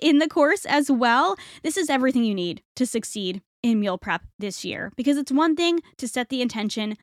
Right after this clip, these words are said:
to listen to the podcast episode. It's another to know the exact steps you need and have the recipes to do it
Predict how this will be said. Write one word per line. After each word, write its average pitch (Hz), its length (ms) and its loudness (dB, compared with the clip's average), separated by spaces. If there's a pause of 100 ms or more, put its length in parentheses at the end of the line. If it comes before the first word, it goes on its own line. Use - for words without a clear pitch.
(120)
to 233 80 -4
listen 233 260 -2
to 254 80 -2
the 254 80 0
podcast 202 540 0
episode. 202 560 -4 (320)
It's - 160 -2
another 240 480 4
to 240 160 -2
know 208 240 0
the 214 120 2
exact 196 420 -2
steps - 340 -6
you 226 60 2
need 311 360 4
and 233 100 -4
have 226 400 0
the 208 120 -4
recipes 190 540 -8
to 214 100 -6
do 185 240 -6
it 190 140 -8